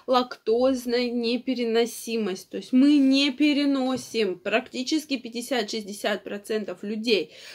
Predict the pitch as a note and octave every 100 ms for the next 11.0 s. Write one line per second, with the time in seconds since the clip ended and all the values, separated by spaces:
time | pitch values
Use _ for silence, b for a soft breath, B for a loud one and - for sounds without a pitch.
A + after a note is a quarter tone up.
0 | B B3 A#3+ C4+ C#4 C#4 C#4+ D#4+ - C4
1 | C4 B3 F4 F#4 C#4 C#4+ D4 C#4 C4 B3+
2 | G#3+ G3 F#3+ - F#3+ F#3 G3 G3+ F3+ -
3 | - F#3+ C4 F#4 F#4 D4+ B3+ F#3 F#3 F3+
4 | - D#4 E4+ C#4 - A3 G3+ E3+ D#3 F3+
5 | - B F4 B C4+ D#4 D#4 A#3 A#3+ C4
6 | F4+ F4+ D4+ C#4+ D4 C4 B3+ C#4 C#4 C#4
7 | C#4 G#3+ - A#3+ C4 E4 D#4+ C4+ - B3+
8 | C4 C#4 A3+ B3 C4 C4 B3 A3 F#3 -
9 | G#3 A#3+ G#3 F#3+ - F#3 F3+ F#3+ D#4 F4+
10 | D#4+ C4 A#3+ A3+ D4 C#4 - B3+ A3 F#3+